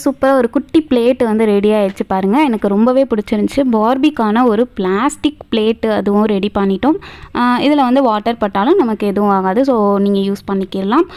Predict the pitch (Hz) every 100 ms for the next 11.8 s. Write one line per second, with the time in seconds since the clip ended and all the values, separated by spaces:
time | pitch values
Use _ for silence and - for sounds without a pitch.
0 | - - 277 269 269 277 269 254 - 311
1 | 311 285 - 247 233 226 220 233 277 233
2 | 247 254 247 247 233 214 208 233 247 208
3 | 254 294 277 233 220 202 202 208 190 196
4 | 214 208 208 202 196 190 - 190 254 370
5 | - - - 285 277 254 311 294 285 302
6 | 269 240 269 233 214 - 196 220 262 294
7 | 294 247 233 220 208 202 247 - 214 214
8 | 208 196 202 196 196 196 202 196 202 -
9 | 190 220 359 - - - 294 - 370 339
10 | 320 269 247 262 285 233 233 269 226 208
11 | - 240 226 208 196 - 202 214